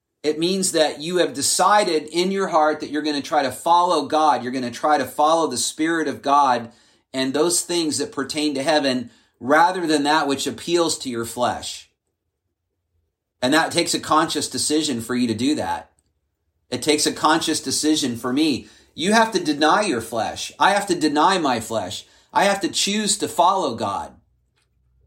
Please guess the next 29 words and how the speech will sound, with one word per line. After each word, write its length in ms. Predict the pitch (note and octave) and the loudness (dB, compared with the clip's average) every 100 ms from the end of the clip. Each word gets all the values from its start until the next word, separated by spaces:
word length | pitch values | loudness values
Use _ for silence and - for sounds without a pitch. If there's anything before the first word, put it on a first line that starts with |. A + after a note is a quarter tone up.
| _ _ _ _ _ _ | _ _ _ _ _ _
Right? 300 | C3 E3 E3+ | 0 2 4
That's 240 | F3 F#3 | 2 2
not 240 | F3+ F#3+ G3+ | 2 2 2
the 60 | D#3+ | 2
natural. 600 | D#3 F#3 F#3+ D3 G#2 F#2+ | 4 2 0 -2 -2 0
That's 240 | C#3+ - | 0 2
not 220 | E3+ E3+ | 0 0
the 80 | E3 | 2
way 160 | D#3 E3 | 2 2
you 200 | D#3+ D#3 | 4 4
were, 260 | C#3 - - | 2 -2 -2
that's 320 | C#3+ C#3+ - | -2 -2 -2
not, 420 | D#3+ E3+ - - | 0 0 -2 -4
that's 220 | D3 D3+ | -2 -2
not 200 | F3 E3+ | 0 0
the 80 | D#3+ | 2
way 140 | D#3 D#3+ | 2 2
you 180 | D#3 | 4
were 120 | D3 C3+ | 2 2
made 260 | D#3 - | 2 2
when 140 | D3 C#3 | 2 0
you 100 | C#3 | 0
were 100 | A#2+ | 0
born. 540 | C3+ F3 D#3+ D3+ D#3 - _ _ _ _ _ _ _ _ _ _ _ _ _ | 0 2 2 2 -4 -12 _ _ _ _ _ _ _ _ _ _ _ _ _
You 140 | C#3 E3+ | 0 2
have 180 | F3+ | 2
to 80 | D#3 | 0
choose 460 | - - A3+ A3 - | -2 0 2 0 0
that, 380 | C3+ G#2+ - | 0 0 -2